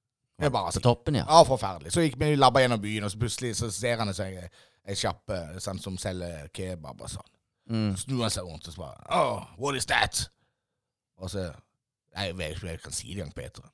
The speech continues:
Speaker 1: Man kalte det sånn, «Å, sand niggers.» Og så gikk han videre. Så bare, «Hei, det er en forferdelig usosial fyr.»
Speaker 2: At det er mulig. Hva tror du, hva tror du hadde skjedd hvis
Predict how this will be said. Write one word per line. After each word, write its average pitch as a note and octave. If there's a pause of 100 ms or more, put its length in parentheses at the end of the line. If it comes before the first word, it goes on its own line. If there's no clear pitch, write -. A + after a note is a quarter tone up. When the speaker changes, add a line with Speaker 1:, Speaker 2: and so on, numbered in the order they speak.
(300)
Speaker 1:
Man F#2
kalte F2+
det E2
sånn, E2+
«Å, C3+
sand G2+
niggers.» - (1080)
Og -
så A3
gikk -
han F#2+
videre. - (540)
Så -
bare, -
«Hei, -
det A1+
er -
en -
forferdelig C#2+
usosial -
fyr.» - (220)
Speaker 2:
At F2+
det F2
er -
mulig. D#2+
Hva D3
tror G3
du, G3+ (140)
hva F3
tror -
du G#3
hadde F3+
skjedd G3
hvis B2+